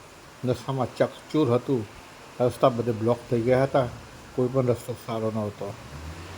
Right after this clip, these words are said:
દરેક રસ્તા ઉપર ઝાડ એટલા બધા પડ્યા હતા કે આવવું ખૂબ મુશ્કેલ નહીં, દુષ્કર બની ગયું હતું. ચાંગા યુનિવર્સિટીવાળો રોડ છે, જે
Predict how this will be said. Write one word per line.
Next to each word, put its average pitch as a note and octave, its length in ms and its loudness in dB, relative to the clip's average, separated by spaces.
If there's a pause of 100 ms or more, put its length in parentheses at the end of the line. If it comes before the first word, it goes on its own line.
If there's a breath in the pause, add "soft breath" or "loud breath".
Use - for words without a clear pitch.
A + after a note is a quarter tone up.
(280)
દરેક D3 280 8
રસ્તા C3 280 4
ઉપર B2+ 260 4 (120)
ઝાડ A#2 180 2
એટલા A#2 220 -2
બધા A#2 180 4
પડ્યા B2 400 4
હતા B2+ 320 2 (760)
કે C3+ 200 0 (240)
આવવું C#3+ 460 6 (220)
ખૂબ F3+ 180 6 (280)
મુશ્કેલ C#3+ 580 4
નહીં, A2 220 0 (160)
દુષ્કર C#3 420 4
બની A#2+ 240 2
ગયું A2 260 2
હતું. G#2 260 -8 (840)
ચાંગા C3 300 8
યુનિવર્સિટીવાળો B2+ 1000 4
રોડ A#2+ 220 4
છે, C#3 220 -2 (760)
જે C#3 100 0